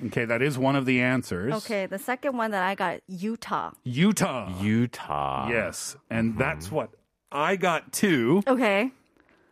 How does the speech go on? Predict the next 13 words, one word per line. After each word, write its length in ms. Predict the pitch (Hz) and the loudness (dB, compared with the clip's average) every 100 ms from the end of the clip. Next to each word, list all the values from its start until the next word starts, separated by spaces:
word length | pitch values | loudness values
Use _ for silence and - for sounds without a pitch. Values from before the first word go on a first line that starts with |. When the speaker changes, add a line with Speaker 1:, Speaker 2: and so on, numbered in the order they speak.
| _ _ _ _ - | _ _ _ _ -4
Speaker 1:
And 140 | 139 | 0
then 100 | 143 | 2
I 80 | 151 | 2
got 180 | 139 123 | 0 -2
stuck. 720 | - - _ _ 123 85 - - - - _ _ _ _ _ _ _ - _ - - - - - - | -8 -14 _ _ -6 -6 -10 -14 -16 -20 _ _ _ _ _ _ _ -20 _ -20 -20 -20 -20 -14 0
Speaker 3:
Well, 280 | 120 123 - | 2 2 0
I 60 | |
mean, 260 | 117 110 107 | 0 0 0
if 200 | 104 - | -4 -2
you 120 | 113 | 0
were 120 | 110 | 0
to, 80 | 104 - - | -4 -12 -12
<sighs> 100 | 107 | -10